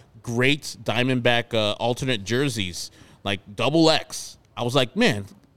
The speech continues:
you do something right, right there, Diamondbacks," because that was a,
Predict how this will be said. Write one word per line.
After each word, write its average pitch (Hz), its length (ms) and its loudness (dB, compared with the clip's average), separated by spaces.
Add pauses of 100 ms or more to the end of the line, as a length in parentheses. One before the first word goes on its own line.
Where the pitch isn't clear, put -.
(140)
you 214 140 -6
do 269 200 0
something 190 300 2
right, 151 240 4
right 110 200 0
there, 104 160 0
Diamondbacks," 98 600 0
because 104 260 -2
that 143 240 2
was 120 160 0
a, 110 180 0